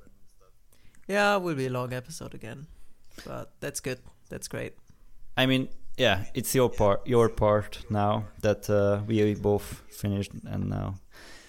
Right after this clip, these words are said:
Speaker 1: The space updates, yeah.
Speaker 2: Space
Speaker 1: Uh,
Speaker 2: updates.
Speaker 1: so if you, uh, yeah,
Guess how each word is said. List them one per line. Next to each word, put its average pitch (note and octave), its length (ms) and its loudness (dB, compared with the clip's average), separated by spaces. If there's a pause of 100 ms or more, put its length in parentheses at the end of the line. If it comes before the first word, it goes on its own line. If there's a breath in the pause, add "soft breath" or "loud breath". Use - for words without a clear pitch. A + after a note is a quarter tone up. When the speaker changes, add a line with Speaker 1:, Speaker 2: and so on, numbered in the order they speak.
(540 soft breath)
Speaker 1:
The D#3+ 120 -4
space D#3 340 -2
updates, B2 720 -6
yeah. C3 220 -4
Speaker 2:
Space - 540 -12
Speaker 1:
Uh, C3+ 260 -2
Speaker 2:
updates. - 420 -10 (440 soft breath)
Speaker 1:
so C3+ 480 -2
if - 240 -6
you, C#3 580 -2
uh, C3 920 -4 (480)
yeah, C#3 280 -2